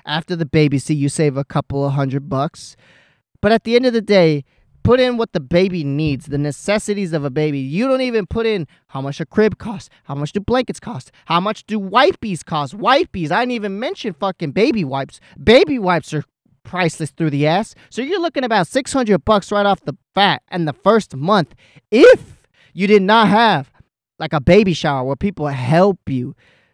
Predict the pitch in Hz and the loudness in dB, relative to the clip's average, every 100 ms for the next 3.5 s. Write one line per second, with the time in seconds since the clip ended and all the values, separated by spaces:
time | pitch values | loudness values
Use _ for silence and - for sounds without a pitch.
0 | _ - 196 277 294 247 185 - 233 - | _ -4 -2 0 -2 -2 -4 -2 -6 -4
1 | 208 262 269 - 170 127 131 147 196 202 | -4 0 -2 0 -2 -4 -4 2 4 4
2 | 156 131 170 180 - 139 - 175 - 131 | 2 2 2 0 -2 -4 0 0 0 -6
3 | 123 - 139 139 | -4 0 0 0